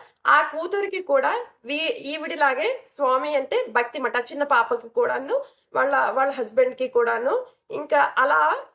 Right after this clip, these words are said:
అవుతూ ఉంటే యుఎస్ నుండి రెండు వేల ఐదులో ఇండియా వచ్చారంట.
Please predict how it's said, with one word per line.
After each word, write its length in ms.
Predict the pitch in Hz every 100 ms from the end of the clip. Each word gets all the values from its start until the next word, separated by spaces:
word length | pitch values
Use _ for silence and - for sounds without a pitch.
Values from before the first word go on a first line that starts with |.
| _
అవుతూ 320 | - - - 294
ఉంటే 640 | 277 240 262 285 466 - _
యుఎస్ 360 | 254 320 370 330
నుండి 400 | 269 240 285 403
రెండు 320 | 233 262 330
వేల 300 | 330 349 - -
ఐదులో 680 | 214 262 285 262 269 - - _ _ _
ఇండియా 340 | 262 269 294
వచ్చారంట. 600 | 285 262 - 269 240 226